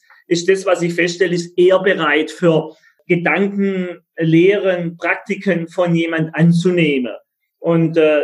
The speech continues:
deshalb bin ich dir dankbar, dass du gerne annimmst, weil für mich mein Motivator ist der zu sehen, dass sich dann auch ein Ergebnis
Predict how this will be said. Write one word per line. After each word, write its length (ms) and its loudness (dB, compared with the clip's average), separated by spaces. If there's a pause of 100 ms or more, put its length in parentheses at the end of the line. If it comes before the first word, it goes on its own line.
(140)
deshalb 300 0
bin 140 2
ich 120 -2
dir 140 0
dankbar, 420 0
dass 200 -4
du 120 -8
gerne 340 -2
annimmst, 760 -4
weil 480 0 (540)
für 140 0
mich 300 0
mein 280 0
Motivator 1160 0
ist 340 -4
der 320 2
zu 160 -10
sehen, 460 0
dass 240 -6
sich 220 -8
dann 180 -4
auch 220 -8
ein 140 -8
Ergebnis 760 -2